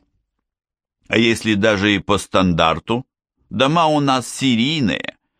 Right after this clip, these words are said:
а в каждой серии, извините, свои технические условия.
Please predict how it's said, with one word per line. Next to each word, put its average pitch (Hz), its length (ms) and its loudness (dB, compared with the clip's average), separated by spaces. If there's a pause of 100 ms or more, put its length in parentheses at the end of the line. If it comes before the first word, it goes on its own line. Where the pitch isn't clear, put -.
(160)
а 131 140 2
в 135 60 -6
каждой 120 420 0
серии, 87 500 0
извините, 92 760 0
свои 147 500 -2
технические 107 760 0
условия. 76 640 -4